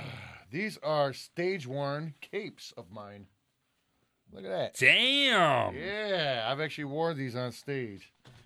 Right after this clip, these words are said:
Speaker 2: Were, were these, like, part of your solo tours?
Speaker 1: No, these were I C P shows.
Speaker 2: Really?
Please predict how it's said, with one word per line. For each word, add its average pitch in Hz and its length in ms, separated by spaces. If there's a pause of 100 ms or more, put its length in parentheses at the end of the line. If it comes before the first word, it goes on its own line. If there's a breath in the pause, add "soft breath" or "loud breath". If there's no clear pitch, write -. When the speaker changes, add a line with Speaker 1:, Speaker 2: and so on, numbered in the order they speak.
Speaker 2:
Were, 156 200
were 165 160
these, 190 240
like, 170 200
part 165 240
of 165 40
your 147 120
solo 170 440
tours? 190 480
Speaker 1:
No, 202 220
these 190 120
were 208 180
I 160 120
C 147 180
P 143 220
shows. 151 380
Speaker 2:
Really? 160 320